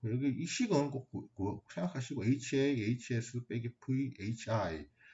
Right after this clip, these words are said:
수두, 대기압의 수두, 뭐, 대기압이겠죠? 흡입 양정.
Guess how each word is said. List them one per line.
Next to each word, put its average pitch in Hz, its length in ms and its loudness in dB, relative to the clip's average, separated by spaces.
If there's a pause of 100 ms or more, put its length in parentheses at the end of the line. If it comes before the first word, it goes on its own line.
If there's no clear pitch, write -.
(280)
수두, 202 680 4 (120)
대기압의 175 400 10
수두, 143 240 -2
뭐, 127 420 2
대기압이겠죠? 143 800 2
흡입 175 300 2
양정. 120 640 0